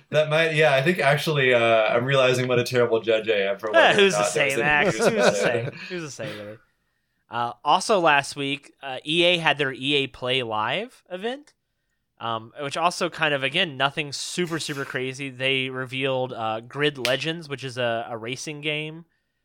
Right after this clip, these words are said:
Speaker 2: Uh, it looks to be more like a actual, like, semi-street racing kind of game. I, I kind of looked at the trailer, but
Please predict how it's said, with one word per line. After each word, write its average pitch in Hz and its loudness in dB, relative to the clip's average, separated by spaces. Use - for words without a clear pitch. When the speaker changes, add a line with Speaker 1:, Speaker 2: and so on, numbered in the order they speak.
Speaker 2:
Uh, 110 -6
it - -4
looks 127 -10
to - -10
be 123 -6
more 127 -4
like 123 -4
a 113 -4
actual, 117 -6
like, 110 -10
semi-street 160 -8
racing 170 -8
kind 180 -8
of 165 -12
game. 175 -4
I, 147 -4
I 127 -10
kind 165 -6
of 135 -4
looked 120 -8
at 113 -14
the 113 -8
trailer, 113 -6
but 107 -10